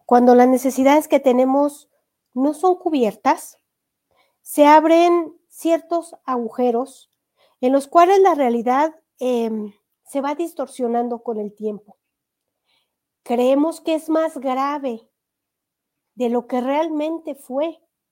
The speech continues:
porque el tiempo lo ha afianzado y lo hemos ido maquilando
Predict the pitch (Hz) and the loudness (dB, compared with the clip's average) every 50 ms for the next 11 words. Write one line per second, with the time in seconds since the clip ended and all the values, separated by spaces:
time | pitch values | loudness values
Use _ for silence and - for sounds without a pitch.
0 | _ _ _ _ _ _ _ _ _ _ - 277 269 262 262 269 254 247 254 - | _ _ _ _ _ _ _ _ _ _ -2 -2 -2 -2 -2 -6 -8 -8 -8 -8
1 | - 302 320 330 330 370 381 370 330 294 269 269 285 294 294 - 311 302 269 262 | -6 -4 -4 -4 -4 -2 -2 -2 0 0 0 0 -2 -4 -6 -8 -8 -8 -8 -10
2 | 240 - - 240 214 202 196 226 277 285 _ _ _ _ _ _ _ _ _ _ | -12 -12 -14 -12 -12 -10 -10 -10 -12 -12 _ _ _ _ _ _ _ _ _ _
3 | _ - 285 285 285 277 294 320 339 370 403 370 - - 330 311 330 330 330 320 | _ -2 -2 2 2 2 2 2 0 0 -4 -4 -6 -10 -8 -8 -6 -6 -6 -8
4 | - _ - 226 208 196 196 190 185 190 202 247 311 _ | -8 _ -10 -10 -8 -8 -10 -12 -12 -10 -10 -10 -12 _